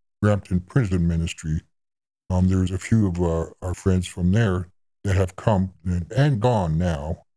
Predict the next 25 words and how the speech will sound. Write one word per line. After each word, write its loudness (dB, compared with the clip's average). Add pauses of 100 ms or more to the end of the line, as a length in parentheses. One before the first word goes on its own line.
(600)
Um, 2
one 2
still -2
comes 0
occasionally. -2 (1120)
But, -4
uh, 2 (240)
yeah, 0 (100)
mostly -2
through 0
Brampton -2
Prison 0
Ministry -4
because -2
I 2
was -2
in 2
the, -2 (180)
incarcerated 0
in 2
the -2
system -4
as -2
well. 0 (1040)
Um, 0